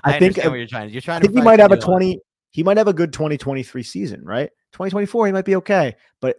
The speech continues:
Speaker 1: uh, it's gonna be a depreciating asset. So if they do decide to re-sign him, I want it to be a short-term deal at around that twelve point five, thirteen number. And that's where I think Joe Schoen is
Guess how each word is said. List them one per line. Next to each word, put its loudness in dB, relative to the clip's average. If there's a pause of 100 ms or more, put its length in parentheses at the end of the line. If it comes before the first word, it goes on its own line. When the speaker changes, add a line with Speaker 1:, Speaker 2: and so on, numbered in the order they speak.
(140)
Speaker 1:
uh, -10 (120)
it's -14
gonna 2
be 2
a 4
depreciating -6
asset. -14 (320)
So -2
if 6
they 6
do -4
decide -2
to -8
re-sign -8
him, -4 (260)
I -2
want 0
it -4
to -8
be -2
a -6
short-term -10
deal -6 (240)
at -4
around -4
that -10
twelve -6
point -12
five, -8
thirteen -10
number. -10
And -16
that's -12
where -4
I -6
think -10
Joe -2
Schoen -8
is -12